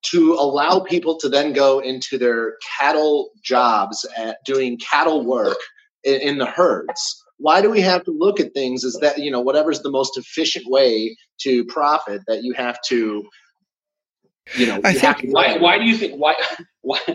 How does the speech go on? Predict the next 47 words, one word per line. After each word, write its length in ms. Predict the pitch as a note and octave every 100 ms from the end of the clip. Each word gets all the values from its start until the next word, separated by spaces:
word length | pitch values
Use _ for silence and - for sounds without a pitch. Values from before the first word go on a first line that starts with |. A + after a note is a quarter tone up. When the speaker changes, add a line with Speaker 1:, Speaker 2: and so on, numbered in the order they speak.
| - _ _ _
Speaker 3:
why 180 | C3 D#3+
do 60 |
you 60 | F3+
think 160 | F3 C#3+
that's 120 | -
gonna 160 | C#3
change 680 | A#2 - B2 A2 G#2 A2 -
if 200 | A#2 A#2
you, 160 | A2+ A2
if 100 | A#2
everyone's 320 | A2+ G#2+ G2+ -
homeschooled? 500 | G#2+ A2 - - B2
Speaker 1:
Because 280 | C#3+ D#3+ D#3
I 120 | C#3
think 240 | D3+ D3
they're 120 | D3 C3+
gonna 160 | C3+
Speaker 3:
What, 120 | D3
what 60 | D#3
do 40 |
you 60 | F3
Speaker 1:
realize 220 | E3+ F3
Speaker 3:
think? 200 | D3 C3+
Speaker 1:
that, 180 | C3+ C3
that, 180 | C3 A#2+
that, 0 |
Speaker 3:
Do 60 | C#3+
you 40 |
think 120 | F3
Speaker 1:
that 60 | E3+
Speaker 3:
there's 100 | D#3
not 120 | D3+
gonna 120 | D#3+
be 80 | C#3+
space 380 | C#3 B2+ C#3 -
for 140 | C3
corporations 600 | - C3 A#2+ A#2+ A#2+ A#2
in 80 | A#2
America 280 | A#2 A#2+ B2
anymore? 300 | B2 B2 A#2+
Speaker 1:
I 140 | B2+ B2+
Speaker 3:
That's 140 | A2+
insane. 200 | D3+ D3
Speaker 1:
think, 120 | -
I 80 | C3+
think 280 | C3 C#3+ - C3+
absolutely 1120 | C#3+ - - F#3 C#3+ C#3+ E3 D3+ G2+ E2